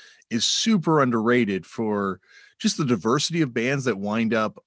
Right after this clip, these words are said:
on, like, the sonic diversity of bands that wind up on that,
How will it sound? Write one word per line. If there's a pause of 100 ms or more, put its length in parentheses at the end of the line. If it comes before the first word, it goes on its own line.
on, (300)
like,
the
sonic
diversity
of
bands
that
wind
up (100)
on
that,